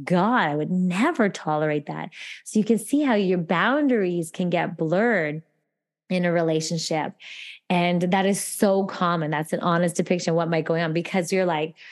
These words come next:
or we might excuse out behavior, right? Like, I know, like, okay, so he's, he's clearly high, he's clearly drunk. So let's wait till the morning and then hopefully he'll, he'll, like, come around. It's like, wait a second, but still abuse is abuse is abuse is abuse.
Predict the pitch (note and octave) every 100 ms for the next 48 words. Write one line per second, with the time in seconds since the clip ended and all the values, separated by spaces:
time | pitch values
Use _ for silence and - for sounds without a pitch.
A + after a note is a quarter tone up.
0 | - - _ D4 D#4+ B3+ A3+ A3 A3 G#3+
1 | - - A#3+ A#3+ A#3+ G3+ G#3+ F3 F3 B3+
2 | D#4+ F#3+ D3+ D#3 E3+ A3 G3 F#3+ F#3+ G3
3 | G3 F#3+ F3+ F3 - F#3+ E3 F3+ E3 E3
4 | E3 E3 F3 D#3 - - - - F#3+ F#3
5 | - - G#3 G#3 B3+ C4+ F#3 D3+ D3 D#3+
6 | D#3+ - F#3 A#3 C4 F#3+ D#3+ C#3+ D#3+ -
7 | - - - F#3+ F#3 F#3 - A3 A3+ C4+
8 | C4+ C4 F#3 E3 E3 D#3+ D#3+ D#3+ - -
9 | - F3+ F3+ F3+ E3 G3+ G3 - G#3 G3+
10 | F#3 E3+ - F3+ F3 E3 D#3 D#3+ - -
11 | F3+ E3 D#3 D#3 C#3+ E3+ - - - -
12 | G#3 G3+ G#3+ G3 - _ - G3 G3+ A3+
13 | A#3+ F#3 D#3+ D#3+ D#3+ D#3+ F#3+ - - A#3
14 | G3+ E3+ F#3 A3 A3+ A3 A3 F#3 F3+ E3+
15 | E3+ E3 D#3+ E3 D3+ D3+ A3 D#4+ B3 D3
16 | F3+